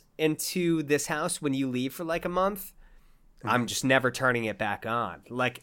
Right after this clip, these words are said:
Speaker 1: if I get that
Speaker 2: <laughs>
Speaker 1: I G N update, "Hey, there's house centipedes in Animal Crossing," I'm throwing my Switch into the street.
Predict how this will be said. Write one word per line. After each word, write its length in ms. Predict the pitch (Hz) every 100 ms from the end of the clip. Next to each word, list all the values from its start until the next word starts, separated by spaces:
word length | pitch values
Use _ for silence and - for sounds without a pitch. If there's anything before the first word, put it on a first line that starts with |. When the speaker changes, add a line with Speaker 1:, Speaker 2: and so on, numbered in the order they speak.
| -
Speaker 1:
if 200 | 139 -
I 140 | 160
get 220 | 202 285
that 240 | 269 240 -
Speaker 2:
<laughs> 20 |
Speaker 1:
I 220 | 151 185
G 240 | 190 190 214
N 160 | 214
update, 680 | 208 170 180 - 135 123 120
"Hey, 520 | - 180 165 123 110 - - - -
there's 220 | 147 -
house 320 | - 175 190
centipedes 920 | - 202 190 185 147 123 117 107 - -
in 160 | 135
Animal 400 | 175 165 170 175
Crossing," 800 | 156 156 131 127 - 123 107 104 - - _ _ _ -
I'm 140 | 143
throwing 240 | 165 196 156
my 100 | 131
Switch 360 | - 135 120 120
into 180 | 107
the 140 | 95 92
street. 340 | - 120 92